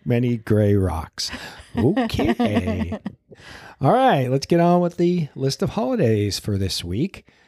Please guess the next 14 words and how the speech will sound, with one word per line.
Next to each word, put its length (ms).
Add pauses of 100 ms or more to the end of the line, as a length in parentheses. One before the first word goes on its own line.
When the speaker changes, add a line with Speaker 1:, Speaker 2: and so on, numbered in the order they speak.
(140)
Speaker 1:
For 280
Monday, 360
August 380
tenth, 480
it's 340 (220)
National 580
Lazy 640
Day. 480 (640)
Speaker 2:
Oh, 720
the 120
cat 360
thinks 240
Speaker 1:
<clears throat> 40
Speaker 2:
that's 380